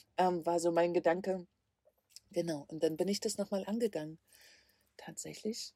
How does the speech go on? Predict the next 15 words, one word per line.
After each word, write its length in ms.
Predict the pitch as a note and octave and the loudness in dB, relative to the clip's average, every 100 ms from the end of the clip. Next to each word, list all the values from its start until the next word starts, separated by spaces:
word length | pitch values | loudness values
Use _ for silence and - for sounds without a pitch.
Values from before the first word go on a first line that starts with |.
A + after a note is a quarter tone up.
| _ - | _ -12
mit 200 | G3+ - | -10 -10
Anfang 360 | - - G3+ | -12 -6 -4
dreißig 600 | G3+ G#3 C#4 - - - - | -2 -4 -6 -6 -6 -8 -12
erst. 360 | - - - _ _ - - - - _ | -12 -12 -18 _ _ -20 -20 -20 -20 _
Ich 260 | - F3 - | -4 -2 4
habe 280 | G3 G3+ G3+ | 6 6 4
mir 640 | G3 F#3+ F#3+ F3+ F3+ F#3 - _ _ _ _ _ _ _ _ _ _ _ - | 4 4 2 2 -2 -6 -14 _ _ _ _ _ _ _ _ _ _ _ -8
eine 260 | F3 F3 | -6 -4
Fahrschule 680 | - - B3+ C#4+ - A3 F#3 F3 | -6 -6 -4 -4 -4 -2 0 0
rausgesucht 960 | E3+ F3 - G3+ F#3+ G3+ C#4 - - | -4 -6 -10 -10 -6 -6 -6 -14 -12
mit 300 | E3+ E3 - | -10 -10 -12
einer 280 | D#3+ D3+ D3 | -12 -10 -12
Frau 540 | - - - C#3 D3+ - | -12 -14 -10 -6 -4 -4
als 280 | G3+ G3+ | -6 -6
Fahrlehrerin. 1000 | - - F3+ G3 G#3 G#3 A3 A#3 A#3+ D#4 | -10 -12 -8 -6 -6 -6 -8 -6 -8 -10